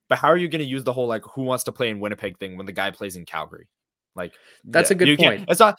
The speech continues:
Speaker 1: it's not like he's going from
Speaker 2: <laughs>
Speaker 1: L A to, to Winnipeg. Like, let's relax
Speaker 3: Well,
Speaker 1: here.
Speaker 3: but hey, we, we had
Speaker 1: Um,
Speaker 3: a player go from L A to Winnipeg, and he's loving it here. Actually, multiple players. And they,
Speaker 1: Yes,
Speaker 3: and
Speaker 1: yes,
Speaker 3: all three of them
Speaker 1: exactly.
Speaker 3: love it. So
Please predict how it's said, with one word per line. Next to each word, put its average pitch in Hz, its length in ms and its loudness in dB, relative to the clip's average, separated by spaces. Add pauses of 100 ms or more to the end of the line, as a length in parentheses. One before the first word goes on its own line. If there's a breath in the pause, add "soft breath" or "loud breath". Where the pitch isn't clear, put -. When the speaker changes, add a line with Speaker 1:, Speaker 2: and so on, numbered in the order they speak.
(120)
Speaker 1:
it's 180 140 0
not 214 80 8
like 233 160 8
he's 208 120 0
going 180 200 2
from 170 260 -2
Speaker 2:
<laughs> - 40 -10
Speaker 1:
L 139 280 4
A 120 480 0 (240)
to, 139 280 2 (140)
to 123 360 -4
Winnipeg. 101 580 -8
Like, 101 200 -10
let's 123 280 -4
relax 101 380 -2
Speaker 3:
Well, 147 120 6
Speaker 1:
here. 131 60 2
Speaker 3:
but 139 120 8
hey, 202 160 4
we, 160 160 0
we 156 60 0 (160)
had 165 180 2
Speaker 1:
Um, - 0 -
Speaker 3:
a 147 60 -2
player 165 360 0
go 147 220 0
from 156 200 -4
L 135 200 -2
A 131 80 0
to 127 100 -4
Winnipeg, 127 400 -4
and 135 80 -12
he's 123 160 -10
loving 139 320 -2
it 101 100 -10
here. 92 360 -12
Actually, 123 260 -4 (180)
multiple 135 540 -4
players. 90 540 -8 (240)
And 117 80 -8
they, 131 40 2
Speaker 1:
Yes, 143 220 2
Speaker 3:
and 120 220 -4
Speaker 1:
yes, 127 180 4
Speaker 3:
all - 60 -10
three 139 200 0
of 175 80 0
them 139 120 0
Speaker 1:
exactly. 117 60 -8
Speaker 3:
love 107 180 -4
it. 98 180 -6
So 110 480 -6